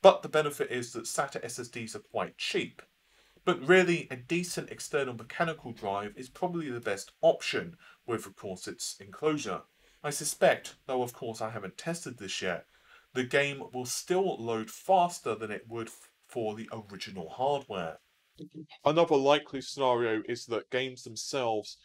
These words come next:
will need way more ram. Currently, you can generally get away with eight gigabytes, especially if you're willing to compromise quality settings. Obviously, that does depend. Uh, indie titles will need less, triple A games will probably need more,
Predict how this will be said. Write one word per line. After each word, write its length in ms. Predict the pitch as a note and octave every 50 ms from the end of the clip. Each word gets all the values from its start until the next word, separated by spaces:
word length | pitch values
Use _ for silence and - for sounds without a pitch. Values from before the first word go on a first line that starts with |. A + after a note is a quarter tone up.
| _ _ _ -
will 460 | A#2 C3+ C3+ C3+ B2+ B2+ B2 A2+ - -
need 400 | G#2+ A#2 B2 B2 A#2+ A#2 G#2+ - - G2+ A2
way 200 | A#2+ B2 B2 A2
more 300 | G#2+ G2+ G2+ G2 F#2 F#2
ram. 400 | A#2+ A#2 A2 G#2+ G2 F2 E2 - _ _ _ _ - -
Currently, 400 | E3 E3 E3 E3 E3 - C#3+ C#3+
you 200 | C#3 B2+ B2+ C3
can 180 | B2 - B2 A#2+
generally 600 | - - - C#3 D3 D#3 D#3 D3+ C#3+ C3+ B2+ B2 -
get 140 | - A#2+ A#2
away 300 | A#2 G#2 A2+ A2 A2 G#2+
with 140 | G#2+ G#2+ F#2+ - A2
eight 180 | A#2 A2 F#2 - -
gigabytes, 760 | - C3 B2 A#2+ A#2+ F#2 A2+ A2 A2 G#2+ G#2+ G2 - - - G2
especially 480 | G#2 - - - D3+ C#3 - - C3+
if 100 | B2+ -
you're 80 | C3 A#2+
willing 240 | A#2 B2 A#2+ A#2 A2
to 100 | - -
compromise 520 | - B2+ A#2+ - - A#2 G#2+ G#2 G2+ -
quality 400 | _ - D3 C#3+ C#3 - C3+ A#2+
settings. 500 | B2 B2+ A2+ A2 - G#2+ G#2 F#2+ F#2+ - _ - - - _ -
Obviously, 400 | C#3 C#3 B2+ C3 B2 - C3+ B2
that 240 | A#2 A2+ G#2+ - -
does 180 | B2+ A#2 G#2
depend. 560 | - - G2 - - A#2 A2+ A2+ A2+ A2+ A2 - _ _ _ _ _ _ _ -
Uh, 140 | G#2+ G#2 - -
indie 260 | C3+ C#3 C3 B2 A#2+ A#2
titles 500 | B2 A#2+ A2+ A2 G#2+ A#2+ A2+ G#2+ - -
will 120 | A#2 A2+
need 260 | A2 G#2+ G#2 G2 -
less, 540 | G2+ A2 G#2+ G#2+ G#2+ G#2 - - - - -
triple 300 | - - B2+ - B2 A#2
A 100 | A2+ A2
games 460 | G#2+ - A2+ G#2+ G#2+ G#2 G2 F#2+ - G#2+
will 120 | F#2+ F2+ _ -
probably 420 | B2 G#2+ G#2 G#2 G2 G2+ G#2 G2
need 200 | F#2 F#2 F#2 F2 -
more, 440 | G2 A2 B2+ C3 C3+ C3+ C3 B2+